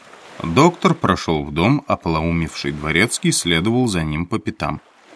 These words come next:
"В чём дело, Роджерс?" спросил Армстронг. "Возьмите себя в руки". "Сюда, сэр. Пройдите сюда".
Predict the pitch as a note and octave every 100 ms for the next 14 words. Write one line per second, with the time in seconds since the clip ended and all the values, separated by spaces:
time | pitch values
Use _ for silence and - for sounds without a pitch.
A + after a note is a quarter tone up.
0 | - - - A#2 B2+ A#2 C#3 G2+ F#2 A2
1 | D#2+ F2 D#2 - - - - G2 F2+ F#2+
2 | F2+ F#2 D#2+ D#2 - D2 - - - -
3 | - - F2+ F#2 A#2+ E3+ F3 - A#2+ G#2
4 | F#2 E2+ - A1+ _ _ _ - - -
5 | - - E2 D2+ - E2+ - - - _
6 | - F2+ G2+ - - C3 A2 E2